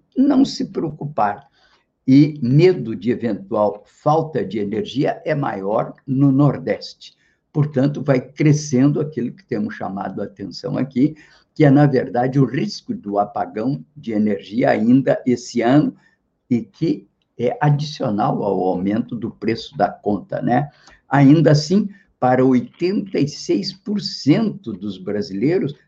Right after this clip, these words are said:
a conta de luz está muito alta, está muito cara. Só onze por cento, é, falam é, que tá razoável, e uma pequena margem, um por cento,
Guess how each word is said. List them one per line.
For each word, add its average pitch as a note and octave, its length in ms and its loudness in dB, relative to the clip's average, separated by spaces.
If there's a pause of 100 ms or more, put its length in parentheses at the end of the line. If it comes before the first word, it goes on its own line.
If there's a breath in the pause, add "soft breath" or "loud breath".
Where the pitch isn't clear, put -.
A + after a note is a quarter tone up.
a D3 100 -4
conta - 520 0
de A#2+ 160 -4
luz D#3 340 -4
está C#4 280 -2
muito D#4+ 380 -2
alta, - 360 0 (100)
está - 140 0
muito G#3 240 0
cara. G3 420 0 (240)
Só - 340 0
onze F3 320 4
por C3+ 200 -4
cento, F#3 460 -2 (420)
é, C3 360 2
falam C#3 560 -4 (180)
é, A#2+ 420 0
que G#2+ 640 -8 (380)
tá G2 320 -4
razoável, A#2 760 0 (420 loud breath)
e F#3+ 260 -4
uma G4+ 220 -2
pequena D#3 480 4
margem, A2 560 0 (180)
um C3 140 4
por A2+ 220 -4
cento, - 440 -6